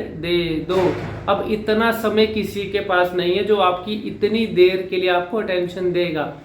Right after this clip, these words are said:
और उसको secondly उसको ये इस चीज़ का भी आइडिया हो जाएगा आपको प्रॉब्लम है स्पीकिंग में।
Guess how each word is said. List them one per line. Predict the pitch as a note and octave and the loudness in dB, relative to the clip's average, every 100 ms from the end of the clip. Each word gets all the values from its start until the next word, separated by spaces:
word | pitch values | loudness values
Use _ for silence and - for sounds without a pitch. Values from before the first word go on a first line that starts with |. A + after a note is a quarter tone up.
| - - | -20 -4
और | G#3 A3 | 4 4
उसको | A#3 - B3 | 4 0 -4
secondly | A#3+ A3 A3+ A#3 A#3 | 0 0 0 0 0
उसको | A#3+ A#3 | 0 2
ये | A#3 A#3 A#3 A#3 A#3 - - - - - | 2 4 2 0 -6 -14 -20 -20 -20 -8
इस | A#3 A3+ - | -6 -4 0
चीज़ | B3+ B3 | 2 4
का | B3 | 2
भी | B3 | 4
आइडिया | A3+ G#3+ A3 | 4 4 2
हो | G#3 | 2
जाएगा | F#3 F#3+ G3 G#3+ | 2 2 2 0
आपको | G#3 G#3 | 0 -2
प्रॉब्लम | A3+ - G3+ F3+ F3+ F#3 E3+ | -4 0 2 4 2 0 0
है | F3 | -4
स्पीकिंग | - - F3+ - D#3 C#3+ | -6 -2 -2 0 -2 -4
में। | C3 | -6